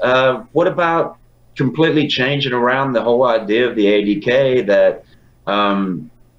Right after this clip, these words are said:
you can only put it on, uh, items of, for your specific profession.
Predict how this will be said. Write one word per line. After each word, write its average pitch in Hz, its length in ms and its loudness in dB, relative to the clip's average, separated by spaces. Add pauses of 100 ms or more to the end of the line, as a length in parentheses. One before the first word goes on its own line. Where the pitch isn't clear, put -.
(460)
you 127 160 0
can 139 100 0
only 131 240 2
put 131 200 0
it 120 120 2
on, 110 420 0
uh, 92 420 0 (320)
items 117 760 -6 (2000)
of, 113 320 -4 (220)
for 117 380 2
your 117 160 2
specific 120 680 -2
profession. 123 600 -2